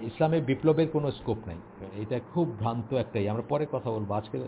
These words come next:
আহ, আলোচনার বিষয় না এটা, পরে ইনশাল্লাহ আবার আমরা ক্লিয়ার করব। যে বিপ্লব যে কথাটা বলি, এটা বিপ্লব বলতে কোনো শব্দ ইসলামে নাই, সোজা কথা। এটা হবে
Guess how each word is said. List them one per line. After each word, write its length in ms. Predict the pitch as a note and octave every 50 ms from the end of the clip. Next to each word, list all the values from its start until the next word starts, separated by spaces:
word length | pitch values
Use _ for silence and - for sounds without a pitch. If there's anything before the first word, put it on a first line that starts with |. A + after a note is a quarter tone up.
| - G2+
আহ, 240 | G#2 A2 A2 G#2+ G#2+
আলোচনার 340 | A2+ A#2 A2+ A2+ B2+ B2 A#2
বিষয় 280 | G#2+ G#2+ - - D3
না 140 | A#2+ A#2 A2
এটা, 240 | G2+ - - G#2 G#2 -
পরে 200 | - G2+ G2 G#2
ইনশাল্লাহ 340 | G2+ G2 - G2+ G2 G2 F#2+
আবার 180 | F#2+ G2+ G2 G#2
আমরা 260 | F#2+ F#2+ G2 F#2+ F#2+ - - -
ক্লিয়ার 200 | - G#2 G2+ G2+
করব। 280 | G2+ - G2+ F2+ F2+ F#2+ - - - - - - - - - -
যে 120 | - G#2 G2 F2 F2
বিপ্লব 380 | F#2 C3 C3 - E3 F3 E3+ F3
যে 100 | - D3+ -
কথাটা 280 | C3+ A2+ B2 A#2+ B2+
বলি, 300 | A2+ G#2+ A2 G#2+ G#2 G2+
এটা 120 | G2+ - A2+
বিপ্লব 340 | F#2+ A2+ A2+ A2+ B2+ B2 A#2
বলতে 180 | B2 A#2+ A#2+ B2
কোনো 120 | B2 B2
শব্দ 260 | A2+ - A#2 F#2+ F#2+
ইসলামে 320 | G2+ F#2 - - G2+ F#2+ F2+
নাই, 160 | F2+ E2+ E2+
সোজা 240 | - - G#2+ F#2 F2
কথা। 240 | - - - - - - - - - - - - - - G#2+
এটা 160 | A2 C#3 C3
হবে 360 | C3 C#3 C3 C#3+ C#3+ C#3 B2